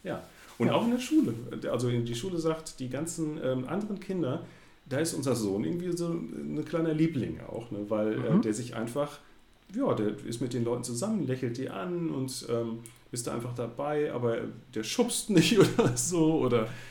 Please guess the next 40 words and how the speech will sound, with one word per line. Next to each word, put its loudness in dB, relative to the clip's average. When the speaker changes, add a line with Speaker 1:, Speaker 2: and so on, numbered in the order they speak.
Speaker 1:
ähm, 2
macht 0
irgendwelche -2
anderen, -4
äh, 0
Dinge, 0
die -2
irgendwie -2
stören -6
könnten -8
oder -6
sowas. -6
Das -6
ist -8
unheimlich 0
schön. -8
Und, -4
ähm, 0
ja, 0
die, 0
also -2
diese 0
Reaktionen, 0
die -2
man -2
so -4
häufig -4
auch -6
dann -2
sieht -6
oder -2
die 0
so -4
vorkommen, -6
sind -6
ja -6
auch -12
eher -4
so -6
ängstliche. -6